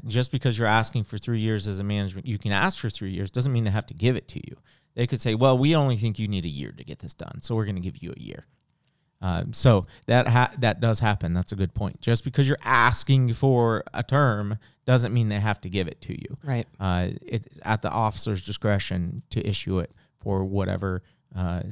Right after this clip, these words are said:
Speaker 1: time period th-, they think you, you've justified. Uh, another thing to keep in mind is your passport.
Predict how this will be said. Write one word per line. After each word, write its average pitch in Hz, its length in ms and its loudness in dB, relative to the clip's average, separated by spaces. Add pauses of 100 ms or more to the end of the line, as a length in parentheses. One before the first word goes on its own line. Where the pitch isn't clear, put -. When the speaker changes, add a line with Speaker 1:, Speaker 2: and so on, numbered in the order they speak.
(180)
Speaker 1:
time 95 240 -4
period 87 680 -6
th-, 98 120 -10 (360)
they 90 140 -8
think 98 300 -10
you, 101 80 -14 (680)
you've 110 200 -8
justified. - 580 -8 (420)
Uh, 90 280 -2 (540)
another 120 360 2
thing 147 200 2
to 131 120 2 (300)
keep 131 420 -6
in 139 180 -2
mind 120 460 0 (420)
is 104 140 -6
your 101 80 -4
passport. - 540 -2